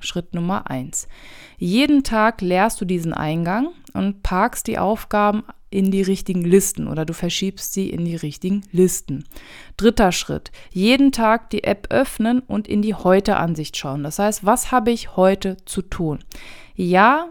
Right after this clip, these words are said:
manchmal ist das so, dass man sich zu, zu viele Aufgaben da reinpackt.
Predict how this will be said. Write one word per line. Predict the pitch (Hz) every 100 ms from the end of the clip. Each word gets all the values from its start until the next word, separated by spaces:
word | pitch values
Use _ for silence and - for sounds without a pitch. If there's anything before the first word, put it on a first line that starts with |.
| -
manchmal | 214 226 294 - 277 269
ist | 262 -
das | 247 -
so, | 226 233 240 -
dass | 208 208 - -
man | 202 196 208
sich | 185 202 -
zu, | - - 254 254 247
zu | - - 214 208
viele | - 190 185 -
Aufgaben | 185 - 170 175 175
da | 160
reinpackt. | 151 160 165 - - -